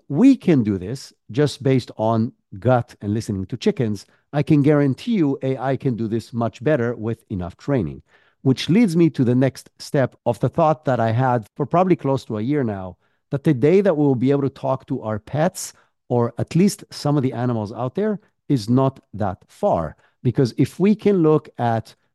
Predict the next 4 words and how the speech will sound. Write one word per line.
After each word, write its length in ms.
videos 580
of 300
dogs 540
or 320